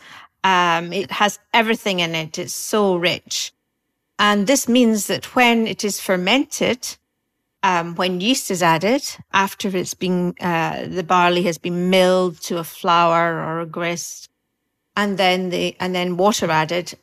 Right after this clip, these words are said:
yeast is added. And this means you can create a whole rainbow of flavor. There's a whole spectrum of flavor created in fermentation and then when it's distilled.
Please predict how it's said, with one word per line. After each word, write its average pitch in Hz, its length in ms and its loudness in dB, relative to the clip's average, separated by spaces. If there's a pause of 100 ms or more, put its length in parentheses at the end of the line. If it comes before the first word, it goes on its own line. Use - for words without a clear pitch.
yeast 202 380 -4
is 165 100 -6
added. 170 480 -2 (480)
And 214 140 2
this 285 160 4
means 220 280 2
you 202 60 -6
can 185 200 -6
create 196 600 -2 (140)
a 170 140 -4
whole 208 460 2
rainbow 214 500 4
of 175 100 -2
flavor. - 540 -8 (220)
There's 208 200 2
a 226 120 2
whole 330 160 2
spectrum - 880 -2 (120)
of 196 120 0
flavor 202 680 0
created - 760 -4 (440)
in 208 140 0
fermentation 202 840 0
and 190 220 -4
then 190 200 0
when 185 160 -2
it's 180 240 -8
distilled. - 720 -6